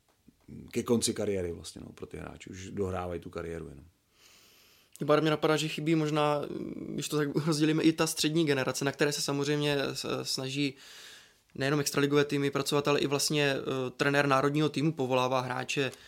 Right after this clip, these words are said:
Speaker 2: typu Kousal, eh, řešili jsme, samozřejmě Lakatoš ještě není v nominaci, ale je to taky hráč kolem pětadvaceti. Je to přesně hráč v tom věku, který by mohl už táhnout ten tým, ale i těch je, mně přijde jako málo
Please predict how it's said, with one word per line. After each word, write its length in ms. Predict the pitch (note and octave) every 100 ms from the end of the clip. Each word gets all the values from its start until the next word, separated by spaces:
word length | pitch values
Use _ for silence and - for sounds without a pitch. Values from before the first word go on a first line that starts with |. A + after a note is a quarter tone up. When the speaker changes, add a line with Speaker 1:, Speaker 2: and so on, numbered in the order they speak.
| -
Speaker 2:
typu 220 | - C3+ C3
Kousal, 760 | - C3+ C3+ C3 C3 C3 C3
eh, 800 | - C3 B2+ B2+ - A#2+ - -
řešili 300 | C3+ C3 C#3
jsme, 340 | B2+ C#3 B2 - - -
samozřejmě 340 | - B2+ B2
Lakatoš 300 | A#2+ B2+ C3
ještě 200 | C3 -
není 200 | B2+ C#3+
v 40 | C#3
nominaci, 420 | C#3 C3+ B2 C3+
ale 120 | C3
je 40 |
to 80 | C3
taky 240 | D3 - D3+
hráč 260 | C#3 B2
kolem 180 | - C3
pětadvaceti. 640 | C3+ C3+ B2+ C3 C3 - - - - - - -
Je 60 |
to 60 | B2+
přesně 340 | - C#3 C#3+
hráč 380 | C#3 C3 C3 - - _
v 60 | -
tom 180 | E3+ D#3+
věku, 260 | D#3 D#3
který 280 | C#3+ D3+ C#3+
by 180 | C#3 C#3+
mohl 280 | C#3 D3+ D#3
už 140 | D3+
táhnout 480 | D3 C3+ C#3 C#3 C#3
ten 160 | C#3+
tým, 200 | C#3 C#3+
ale 180 | - C#3+ - _
i 80 | D#3+
těch 260 | - E3+ C3+
je, 80 | - - - -
mně 140 | B2+
přijde 280 | - B2+ B2
jako 220 | B2 -
málo 260 | B2 -